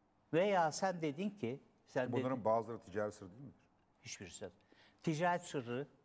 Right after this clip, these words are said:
Speaker 1: yeni ticaret hukukunda ben size söyleyeyim. Bir, mecliste, şeyde, e, yanılmıyorsam, e, başbakanlıkta bir de tasarı var.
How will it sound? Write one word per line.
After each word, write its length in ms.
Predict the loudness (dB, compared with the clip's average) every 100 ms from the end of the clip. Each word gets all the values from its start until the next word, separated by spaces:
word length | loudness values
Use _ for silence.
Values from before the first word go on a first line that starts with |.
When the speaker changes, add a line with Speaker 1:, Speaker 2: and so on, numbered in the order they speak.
| -16 -14 -14 -2
Speaker 1:
yeni 320 | 0 2 -2
ticaret 460 | -4 -4 -2 -2 -6
hukukunda 600 | -6 -6 -4 -4 -2 0
ben 160 | -2
size 220 | -4 -4 -6
söyleyeyim. 560 | -6 -8 -8 -12 -14 -20 _ _ _ _ _ -2
Bir, 380 | 0 0 -4 -16 _ _ _ -20 -20 _
mecliste, 760 | -12 0 2 2 2 0 0 0
şeyde, 440 | 0 0 0 -2 -2
e, 100 | 0 2 2
yanılmıyorsam, 800 | 2 2 0 0 0 0 0 -2 -4 _ _ -8
e, 200 | -4 2
başbakanlıkta 840 | 2 2 0 2 0 0 0 0
bir 100 | 0
de 160 | -2 -2
tasarı 460 | -4 -2 -2 -2
var. 140 | -2